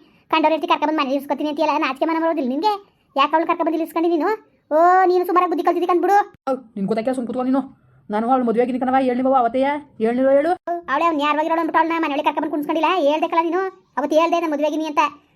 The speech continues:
Speaker 1: ನಾನು ಇಲ್ಲ ಅಂತ ಹೇಳ್ತಾ ಇಲ್ಲ. ನೋ, ಅವಳು ಸರಿಲಾ, ಸರಿಯಾ? ಅವಳು ಮಾನ ಮರುವದಿ ಹುಟ್ಟಿದಳ್ಳ ಅವಳು.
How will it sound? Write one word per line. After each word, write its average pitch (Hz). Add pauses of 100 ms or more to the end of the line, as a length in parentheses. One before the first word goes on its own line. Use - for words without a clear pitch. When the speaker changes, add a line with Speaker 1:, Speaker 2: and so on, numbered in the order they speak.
Speaker 1:
ನಾನು 285
ಇಲ್ಲ 302
ಅಂತ 311
ಹೇಳ್ತಾ 311
ಇಲ್ಲ. 330 (680)
ನೋ, 302 (440)
ಅವಳು 247
ಸರಿಲಾ, 285 (440)
ಸರಿಯಾ? 277 (480)
ಅವಳು 285
ಮಾನ 302 (180)
ಮರುವದಿ 285 (160)
ಹುಟ್ಟಿದಳ್ಳ 277
ಅವಳು. 320